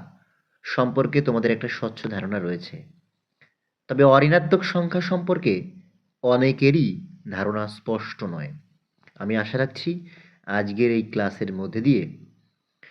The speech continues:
তোমাদের এই সমস্ত ধারণাগুলো পরিষ্কার হবে, অঋণাত্মক স-, সংখ্যা এবং অন্যান্য সংখ্যা সম্পর্কেও। দেখো, এই স্লাইডে আমি ঋণাত্মক সংখ্যা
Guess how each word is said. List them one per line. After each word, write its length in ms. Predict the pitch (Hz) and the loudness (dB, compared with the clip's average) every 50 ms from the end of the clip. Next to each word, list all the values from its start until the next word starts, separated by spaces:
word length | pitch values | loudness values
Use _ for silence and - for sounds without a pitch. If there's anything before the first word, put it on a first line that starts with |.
| - - - - _ _ _ | -20 -20 -20 -20 _ _ _
তোমাদের 320 | 113 113 123 131 123 104 82 - - - - - _ _ _ _ _ _ _ _ _ _ _ _ _ _ _ - | -6 0 4 4 4 4 2 0 -6 -18 -20 -20 _ _ _ _ _ _ _ _ _ _ _ _ _ _ _ -10
এই 160 | 113 113 107 | -8 -6 -6
সমস্ত 720 | - - - 110 117 127 139 - - - 160 139 113 95 82 - - - - _ _ _ _ _ - 107 101 | -6 -6 -6 -6 -6 -6 -6 -8 -2 2 2 4 4 2 -2 -6 -12 -20 -20 _ _ _ _ _ -14 -8 -4
ধারণাগুলো 500 | 101 98 98 104 107 104 98 95 95 - | -2 -2 0 0 0 0 0 -2 -2 -2
পরিষ্কার 480 | - 95 92 92 - - - 139 131 | -2 -4 -4 -4 -4 0 2 4 6
হবে, 220 | 131 147 156 175 185 - - - - - - _ _ _ _ _ _ _ | 6 6 6 6 4 0 -6 -14 -16 -20 -20 _ _ _ _ _ _ _
অঋণাত্মক 600 | 92 107 117 131 139 160 165 156 151 - 170 - | -2 2 4 6 8 8 6 6 4 0 -2 -2
স-, 180 | - - - - - _ _ _ _ _ | -4 -8 -12 -14 -18 _ _ _ _ _
সংখ্যা 500 | - - - 117 113 117 117 - 170 175 | -18 -10 -6 -6 -6 -6 -6 -6 -6 -4
এবং 220 | 170 160 135 110 | -2 -2 -2 0
অন্যান্য 360 | 113 110 107 104 104 104 101 | 0 0 0 0 -2 -2 -4
সংখ্যা 360 | 101 - - 98 92 - - 95 | -4 -6 -8 -8 -8 -10 -10 -10
সম্পর্কেও। 760 | - - 98 92 90 - - 90 - - - - - - - - - - - - - _ _ _ _ _ _ _ _ _ _ _ _ - - - _ _ - - _ _ - | -10 -10 -10 -10 -10 -12 -12 -12 -14 -12 -10 -8 -6 -6 -6 -8 -8 -12 -16 -20 -20 _ _ _ _ _ _ _ _ _ _ _ _ -20 -20 -20 _ _ -20 -20 _ _ 2
দেখো, 240 | 135 143 156 175 170 | 2 4 6 6 8
এই 160 | 160 170 175 | 8 6 4
স্লাইডে 480 | 170 - 170 160 156 170 165 160 123 107 107 - - - - - - - _ _ _ _ - - - - - _ _ _ _ - - _ _ _ | 2 2 4 4 6 6 8 6 6 6 4 -2 -8 -14 -18 -20 -20 -20 _ _ _ _ -20 -20 -20 -20 -20 _ _ _ _ -20 -20 _ _ _
আমি 220 | - 127 143 147 147 139 147 - - - | 2 6 6 8 8 6 4 0 -4 -2
ঋণাত্মক 760 | 117 113 120 127 143 151 147 - 151 - - - 185 175 180 | 0 2 4 6 6 6 6 4 -2 -4 2 2 2 2 2
সংখ্যা 680 | - - - 175 170 170 165 - 165 165 170 165 180 | 0 -2 0 0 0 0 -2 -4 -4 -4 -4 -4 -6